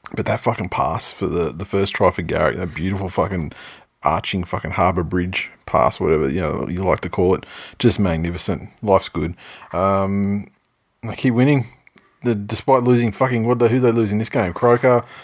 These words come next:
uh, Fanua Blake. I think there was, you know, guys like Tapau and that were off for, you know, very, varying portions of time as well. Uh, G T three fifty-one underscore Johns, what a treat. Getting a tweet about, uh, about my team for once instead of, you know, him just crapping on about peptide munching sharks.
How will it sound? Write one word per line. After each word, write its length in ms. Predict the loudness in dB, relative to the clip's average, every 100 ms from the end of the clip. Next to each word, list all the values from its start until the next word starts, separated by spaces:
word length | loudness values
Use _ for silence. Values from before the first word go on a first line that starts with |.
| -20 -20 _
uh, 300 | 0 2 2
Fanua 300 | 0 0 0
Blake. 380 | 4 6 6 4
I 60 | 2
think 160 | 2
there 100 | 2
was, 160 | 2 0
you 140 | 0
know, 120 | 0 2
guys 200 | 2 2
like 100 | -4
Tapau 320 | -4 0 2
and 80 | 2
that 120 | 0
were 80 | -2
off 140 | -2
for, 180 | -4 -4 -6
you 140 | -2 0
know, 60 |
very, 380 | 4 4 4 2
varying 520 | 0 2 4 2 0
portions 420 | -4 -4 -2 0 0
of 80 |
time 240 | 2 2 4
as 100 | 4
well. 240 | 4 4 -2 -16 -14 -16 -10 -2
Uh, 720 | 2 4 4 4 2 2 -2 -4
G 220 | -2 0
T 160 | 2 0
three 180 | 0
fifty-one 320 | 0 0 2 2
underscore 340 | 2 2 0
Johns, 320 | 4 2 2
what 100 | 0
a 40 | 0
treat. 460 | 2 4 2 -2 _ -20 -20 -20 _ -2
Getting 240 | 2 2
a 40 | 0
tweet 340 | 0 0 2
about, 260 | 2 4 4
uh, 320 | 4 4 2
about 340 | 2 0 0
my 280 | -2 0 0
team 420 | 0 -2 -2 -6
for 180 | -6 -2
once 280 | 0 -2 -6
instead 280 | -2 0 0
of, 200 | -2 -4
you 80 |
know, 120 | -2 0
him 160 | -2
just 160 | -4 0
crapping 280 | 2 2 0
on 100 | -2
about 200 | -2 -4
peptide 340 | -2 2 4
munching 340 | 2 -2 -4
sharks. 460 | -2 2 0 0